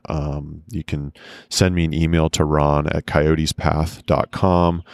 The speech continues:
You can, uh, message me on Facebook or Instagram as well. And as always, I really, really appreciate reviews,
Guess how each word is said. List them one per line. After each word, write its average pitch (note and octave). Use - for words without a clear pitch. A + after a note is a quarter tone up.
You D#2+
can, D2+
uh, C#2
message E2
me E2
on D2+
Facebook D2+
or D2+
Instagram D2+
as D2
well. D#2+
And D#2+
as E2
always, D#2
I -
really, D#2+
really D#2+
appreciate D#2
reviews, D#2+